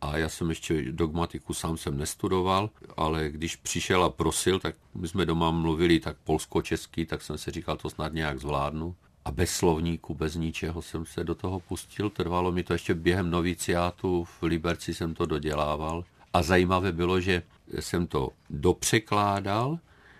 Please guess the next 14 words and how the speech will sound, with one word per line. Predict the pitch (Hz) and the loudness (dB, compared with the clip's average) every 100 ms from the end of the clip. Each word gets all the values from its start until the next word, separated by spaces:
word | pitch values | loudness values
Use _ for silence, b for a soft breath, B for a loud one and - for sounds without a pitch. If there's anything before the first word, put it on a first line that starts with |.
| b - | b -4
eh, | 76 | -2
ten | - 92 87 | 2 0 4
text | 113 113 - - | 4 4 0 -6
se | - - 110 | -6 2 4
dal | 98 95 90 | 6 6 6
ještě | 85 87 - 87 | 2 -2 0 -2
na | 76 | -2
korekturu | - 90 90 - 95 101 85 | 2 4 4 2 2 2 2
k | |
jedné | 82 78 73 | 0 2 -4
paní, | - 78 80 95 | 0 0 2 0
která | - 82 78 | -2 -2 -2
to | 80 73 | -2 -2
dělala, | 71 71 76 95 | -2 -2 -4 -6